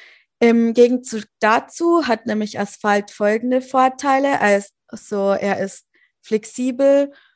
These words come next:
und hat viele Freiheitsgrade in der Geometrie, was eben dann sehr wichtig ist für die Übergänge und Radien.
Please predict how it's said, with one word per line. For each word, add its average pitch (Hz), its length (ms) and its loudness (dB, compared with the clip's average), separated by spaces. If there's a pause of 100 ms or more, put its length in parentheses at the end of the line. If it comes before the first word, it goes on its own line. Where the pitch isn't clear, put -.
(180)
und 220 400 0
hat 208 120 -2
viele 233 300 -2
Freiheitsgrade 190 880 -2
in 185 180 -6
der 180 100 -2
Geometrie, 185 720 -6
was 196 220 -2
eben 190 300 -6
dann 185 240 -6
sehr 190 240 -6
wichtig 208 340 -6
ist 196 240 -8
für 185 120 -10
die 185 180 -12
Übergänge 190 640 -6
und 170 220 -10
Radien. 262 500 -2